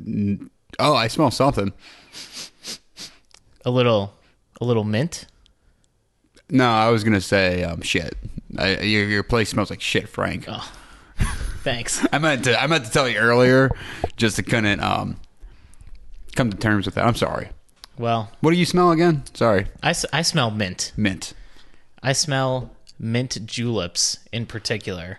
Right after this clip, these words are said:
Speaker 1: Oh, we're talking about the Kentucky Derby.
Speaker 2: We're talking about the Kentucky Derby, son. There's probably a lot of horse shit at the Kentucky Derby.
Speaker 1: See, I wasn't wrong.
Speaker 2: You weren't wrong.
Speaker 1: I wasn't wrong.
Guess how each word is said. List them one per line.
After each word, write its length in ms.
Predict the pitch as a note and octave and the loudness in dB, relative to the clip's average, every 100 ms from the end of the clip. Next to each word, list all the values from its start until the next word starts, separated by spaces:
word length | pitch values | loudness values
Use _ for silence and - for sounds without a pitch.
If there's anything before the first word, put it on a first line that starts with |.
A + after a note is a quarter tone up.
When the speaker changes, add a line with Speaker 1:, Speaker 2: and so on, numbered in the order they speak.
| - | -10
Speaker 1:
Oh, 400 | - - G#2 G#2+ | -8 -2 0 2
we're 100 | G#2+ | 2
talking 200 | A#2 G#2+ | 2 0
about 180 | G2+ F#2+ | -2 -4
the 80 | |
Kentucky 560 | G2 - G#2 G#2+ G2+ A2+ | -10 -8 -4 -4 -4 -6
Derby. 200 | G2+ - | -4 -4
Speaker 2:
We're 40 | |
talking 280 | - A#2+ A#2 | -2 -4 -4
about 200 | G2+ F#2+ F#2 | -6 -8 -10
the 60 | |
Kentucky 460 | E2 - A2 G2+ F2 | -14 -10 -8 -10 -10
Derby, 340 | F2 C3 A#2+ | -2 -2 -2
son. 380 | F#2+ - G2+ G#2 - - | -6 -6 -8 -10 -14 -10
There's 160 | A2+ | -10
probably 380 | - G3 G3+ D3+ | 0 2 4 4
a 80 | A#2+ | 4
lot 180 | A#2+ G2 | 2 0
of 80 | F#2 | -2
horse 200 | B2 G#2+ | -4 -4
shit 300 | - F#2 - | -4 -6 -8
at 100 | F#2+ | -10
the 80 | F#2+ | -10
Kentucky 420 | F#2 F2+ G2 E2+ G2+ | -12 -6 -6 -6 -8
Derby. 160 | G2+ | -2
Speaker 1:
See, 180 | G#2 G#3+ | 0 2
I 100 | D3+ | 4
wasn't 280 | F#3 F3 D#3 | 2 2 2
wrong. 380 | C#3+ G2+ F#2+ A2+ | 4 4 2 -2
Speaker 2:
You 100 | C3 | 0
weren't 260 | E3+ C#3 | 0 2
wrong. 320 | B2 A#2 F#2+ G#2+ | 0 0 -2 -4
Speaker 1:
I 80 | |
wasn't 340 | A2+ C3 B2 G2+ | 2 2 4 2
wrong. 400 | G2+ F#2+ F2+ | 2 2 -2